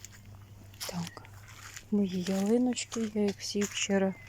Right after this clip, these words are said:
підживлювала по листу і під корінь. Отака пухнастик. Пухнастик, тому вони мене не хворіють поки.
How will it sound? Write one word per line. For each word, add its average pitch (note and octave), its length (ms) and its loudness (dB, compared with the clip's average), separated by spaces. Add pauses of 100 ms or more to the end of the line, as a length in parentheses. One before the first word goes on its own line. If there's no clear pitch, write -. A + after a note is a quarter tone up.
(500)
підживлювала A3+ 1000 6 (1300)
по G3 80 -2
листу A3 680 2 (140)
і G3+ 100 0
під - 240 -8
корінь. A#3+ 540 8 (1600)
Отака F#3 560 -4 (1400)
пухнастик. - 920 2 (840)
Пухнастик, F#3+ 840 0
тому F#3+ 300 2
вони F#3 240 4
мене F3+ 300 2
не F#3 160 4
хворіють A3 640 4
поки. G3 480 4